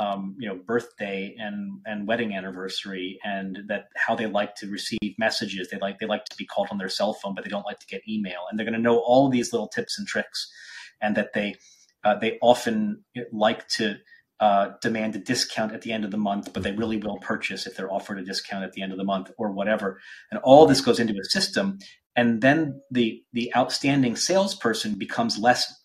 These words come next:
less valuable and can command less of a, of a price. Uh, and they, the, then, then the Fortune five hundred company with the expert system,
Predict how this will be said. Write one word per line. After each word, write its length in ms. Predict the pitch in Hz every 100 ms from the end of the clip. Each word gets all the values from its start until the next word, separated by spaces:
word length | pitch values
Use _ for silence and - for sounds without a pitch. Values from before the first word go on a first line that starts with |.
| -
less 180 | 135 -
valuable 640 | 131 151 113 92 92 92
and 160 | 104
can 140 | - 107
command 520 | - 117 110 107 101
less 280 | 113 117 -
of 120 | 107
a, 200 | 101 98 - - -
of 100 | 95
a 40 |
price. 600 | - - 135 95 - - - - - _
Uh, 140 | 113 101 - -
and 320 | 113 110 110
they, 320 | 117 113 110 -
the, 200 | 113 - _
then, 260 | 117 107 110
then 140 | 117 117
the 60 |
Fortune 240 | - 127 120
five 100 | 110
hundred 140 | 104
company 360 | - 180 131 107
with 160 | 107
the 120 | 110
expert 400 | 107 - - 104
system, 560 | - - - 101 98